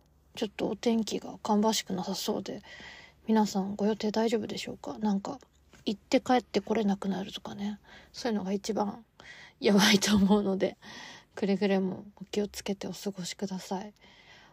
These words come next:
私は、あの、早速、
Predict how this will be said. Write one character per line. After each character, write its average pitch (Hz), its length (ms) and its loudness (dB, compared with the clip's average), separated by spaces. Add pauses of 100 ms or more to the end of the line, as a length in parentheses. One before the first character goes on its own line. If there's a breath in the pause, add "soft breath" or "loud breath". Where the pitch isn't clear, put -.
私 220 260 -2
は、 214 240 4
あ 208 80 -2
の、 202 320 0 (600)
早 - 180 -6
速、 220 600 -2